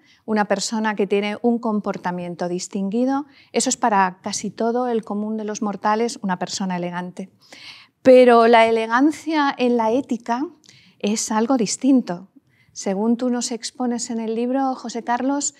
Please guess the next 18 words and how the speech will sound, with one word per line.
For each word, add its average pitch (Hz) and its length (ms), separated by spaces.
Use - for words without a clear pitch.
es 262 480
el 214 400
ser 269 460
o 208 180
el, 202 320
eh, 196 300
aprender 214 840
a 202 140
ser 226 320
de 214 80
una 208 120
forma 214 360
discreta, 233 800
eh, 196 680
de 208 420
manera 247 480
que 240 360
el 214 260